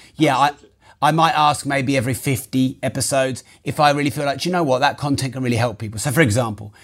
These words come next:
if I did a, a podcast on mental health, which I've done a few times, for me, I think the world should know that.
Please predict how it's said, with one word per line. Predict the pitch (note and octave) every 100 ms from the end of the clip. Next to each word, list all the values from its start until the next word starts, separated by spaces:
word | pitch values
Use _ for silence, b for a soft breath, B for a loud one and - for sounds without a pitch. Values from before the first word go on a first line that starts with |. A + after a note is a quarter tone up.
| b -
if | C3
I | D#3 D#3
did | D3 C3
a, | C3+ C3+ - B2+
a | -
podcast | C#3+ C#3 B2+ C3
on |
mental | C3 B2+ A2+
health, | G#2+ A2 F#2+
which | - -
I've | G#2
done | A2+ A2
a |
few | A2+ A2
times, | A#2 G#2+ G#2 G2+ b b b
for | C#3+
me, | D3+ D3
I |
think | C#3+ C#3
the | B2+
world | B2 A2+
should | A#2+
know | A2 G#2+
that. | G#2 F2